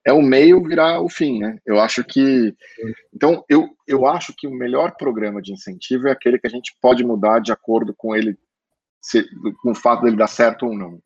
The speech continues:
né? E ajustar esses programas. O Estado de São Paulo é um exemplo disso. Criou um programa de incentivo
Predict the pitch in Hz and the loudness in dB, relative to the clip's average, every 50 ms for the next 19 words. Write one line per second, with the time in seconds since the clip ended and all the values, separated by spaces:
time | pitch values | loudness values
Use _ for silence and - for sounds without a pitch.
0 | - - - 98 98 101 98 - - - - - - - 110 117 113 110 117 117 | -20 -20 -14 -14 -14 -14 -14 -18 -20 -20 -20 -14 -6 0 2 2 2 2 -2 -10
1 | - - - 127 127 123 117 - - - - - - 95 90 - 85 - - - | -10 -4 0 0 2 2 0 -2 -6 -18 -18 -14 -14 -14 -14 -14 -18 -20 -20 -20
2 | _ _ _ - - - _ _ _ _ - - - 147 156 143 - - 143 135 | _ _ _ -20 -20 -20 _ _ _ _ -10 -2 -2 -2 -2 -2 -8 -10 -10 -8
3 | 117 - 135 143 147 147 156 160 135 131 139 143 139 156 147 110 101 95 92 - | -4 -2 -2 -2 -2 -4 -6 -8 -10 -10 -10 -10 -8 -8 -10 -8 -8 -12 -12 -12
4 | - _ - - 135 135 135 135 - - 120 107 101 101 98 98 92 90 95 - | -16 _ -6 -2 0 0 0 -2 -4 -4 -4 -4 -4 -6 -6 -8 -10 -12 -14 -16
5 | - - 101 92 - - 110 101 87 90 90 | -12 -12 -12 -12 -8 -4 -4 -4 -4 -6 -14